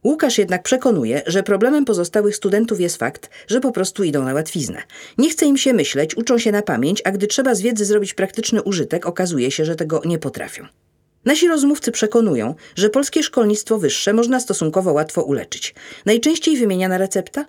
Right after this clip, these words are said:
Odpowiednia dawka zajęć praktycznych. „Powinno być więcej warsztatów ze szkoleniowcami”, mówi Maciek Markowski. Kamil Kamiński dodaje, że inaczej powinny też wyglądać staże studenckie.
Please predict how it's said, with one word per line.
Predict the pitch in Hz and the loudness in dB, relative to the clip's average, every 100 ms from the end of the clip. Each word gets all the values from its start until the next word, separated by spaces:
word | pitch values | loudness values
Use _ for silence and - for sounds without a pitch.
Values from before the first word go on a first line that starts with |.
| - - - | -12 -20 -2
Odpowiednia | 233 - 240 294 302 | -2 2 2 4 2
dawka | 170 170 180 | 2 0 0
zajęć | 139 120 127 | 0 -2 -2
praktycznych. | - - - - - - - _ _ _ | -4 0 0 -2 -6 -14 -20 _ _ _
„Powinno | 277 339 359 262 | 2 4 4 2
być | 185 | 2
więcej | 208 226 220 | 2 4 2
warsztatów | 190 180 - 131 160 160 | 2 -2 -2 -4 -4 -2
ze | 165 | 0
szkoleniowcami”, | - 165 165 160 - 92 95 - - | 0 0 0 -2 -6 -6 -8 -14 -4
mówi | 190 190 | -2 2
Maciek | 202 208 180 165 | 2 2 0 0
Markowski. | 147 - - - - - - - | -4 -6 -12 -12 -16 -20 -20 -2
Kamil | 320 349 285 | 2 2 2
Kamiński | 226 247 254 262 | 2 2 0 0
dodaje, | 247 185 123 147 - | 2 2 0 0 0
że | 175 226 | 0 2
inaczej | 226 285 311 | 2 0 0
powinny | 269 202 226 240 | 0 2 2 2
też | 233 156 | 0 0
wyglądać | 151 143 170 180 | 0 0 -2 -2
staże | - 120 123 | -4 -4 -6
studenckie. | - 196 170 127 - | -2 0 0 -2 -6